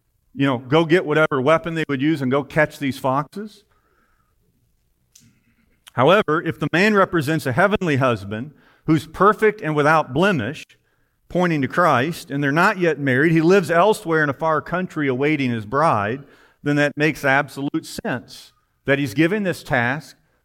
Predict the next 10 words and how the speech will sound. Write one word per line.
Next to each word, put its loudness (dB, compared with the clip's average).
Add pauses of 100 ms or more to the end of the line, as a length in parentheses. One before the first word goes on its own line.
(100)
to 2
the 4
woman, 0 (300)
to 2
the 0
church, 0 (380)
to -2
catch -2
the -4
foxes -8